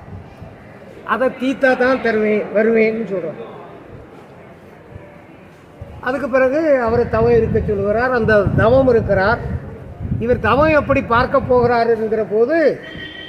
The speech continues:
அஹ், திருமுடியை நினைக்கிறார்,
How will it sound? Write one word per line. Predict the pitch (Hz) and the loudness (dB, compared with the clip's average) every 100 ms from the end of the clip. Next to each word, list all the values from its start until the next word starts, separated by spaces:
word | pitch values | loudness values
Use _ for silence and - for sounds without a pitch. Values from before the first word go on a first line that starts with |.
| - - - - - | -14 -14 -16 -16 -12
அஹ், | - 226 226 208 202 202 196 196 196 185 - | -10 -8 -6 -4 -2 -2 0 0 -2 -4 -6
திருமுடியை | 254 262 254 240 240 226 220 180 - | -4 -2 0 2 4 4 2 -2 -6
நினைக்கிறார், | 208 220 202 208 214 247 | -2 -2 0 0 0 -2